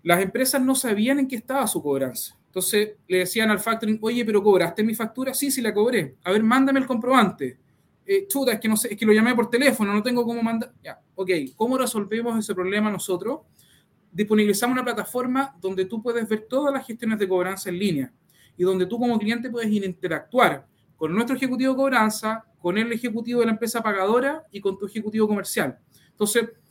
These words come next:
si hay alguna gestión de cobranza que no está al día, tú la puedes informar. Y es un sistema de cobranza que además trabaja con inteligencia artificial. Por lo tanto, hace gestiones muy eficientemente. Eh,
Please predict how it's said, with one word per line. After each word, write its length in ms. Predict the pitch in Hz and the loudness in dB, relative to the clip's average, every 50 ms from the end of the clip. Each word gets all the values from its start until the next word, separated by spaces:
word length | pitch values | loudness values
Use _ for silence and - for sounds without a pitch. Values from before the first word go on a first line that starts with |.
| _ _ - | _ _ -10
si 160 | - - 247 | -2 4 4
hay 120 | 247 262 | 6 6
alguna 280 | 262 262 254 262 254 233 | 6 4 4 2 2 2
gestión 280 | 240 214 - - 240 | -2 -4 -4 -4 -2
de 80 | 240 240 | 0 2
cobranza 400 | 220 202 202 214 226 220 - 208 | 2 2 2 2 0 0 -2 -4
que 60 | 185 | -4
no 80 | 185 196 | -6 -6
está 120 | 196 - | -4 -2
al 100 | 220 226 | -2 0
día, 380 | 220 262 269 277 285 320 320 - _ | 0 0 0 0 0 -2 -6 -12 _
tú 140 | - 220 226 | -4 0 2
la 120 | 220 214 208 | 2 2 2
puedes 240 | 208 214 214 202 | 2 0 0 0
informar. 440 | 202 196 202 202 175 156 139 135 135 151 | -2 -4 -6 -8 -8 -6 -6 -8 -8 -6
Y 80 | 175 | -2
es 60 | 208 | 0
un 120 | 214 220 220 | 2 2 2
sistema 360 | 214 214 208 - 220 214 220 | 0 -2 -4 -4 -2 -2 0
de 80 | 220 208 | 0 0
cobranza 360 | 196 185 185 208 220 220 247 | 0 0 0 -2 -4 -4 -4
que 60 | 220 | -4
además 240 | 196 185 202 208 202 | -2 -2 -2 -4 -4
trabaja 220 | 196 185 185 185 | -4 -4 -4 -4
con 120 | - 196 196 | -4 -4 -4
inteligencia 560 | 190 180 190 185 170 165 - 214 202 202 214 | -4 -4 -6 -6 -6 -6 -4 -4 -4 -4 -4
artificial. 640 | 208 - 180 - - - - - 214 156 127 - _ _ _ _ _ _ _ _ _ | -8 -8 -12 -16 -12 -8 -2 0 0 0 0 -4 _ _ _ _ _ _ _ _ _
Por 100 | - 165 | -6 -4
lo 100 | 160 165 | -4 -2
tanto, 580 | 165 185 196 208 202 - - 208 202 202 196 - _ _ _ _ - | 0 0 0 0 -2 0 0 2 2 0 -2 -6 _ _ _ _ 2
hace 340 | - 208 214 214 - 226 220 | 2 4 4 4 2 2 0
gestiones 580 | 214 - 202 - - - 214 214 220 226 214 208 - _ _ _ _ _ _ - | 0 -2 -6 -6 0 2 2 4 4 2 0 -2 -6 _ _ _ _ _ _ -10
muy 260 | - 190 214 269 269 254 | -2 2 4 6 6 4
eficientemente. 1160 | 220 226 214 - 214 202 208 - 202 196 214 208 202 208 - - 208 202 196 202 202 196 - - _ _ _ _ - | 2 0 -2 0 0 -2 0 0 0 0 2 0 0 -2 -2 0 2 4 4 2 0 -4 -10 -18 _ _ _ _ -6
Eh, 600 | 185 170 165 156 151 151 151 151 147 139 147 | -2 0 0 0 0 0 0 -2 -2 -4 -8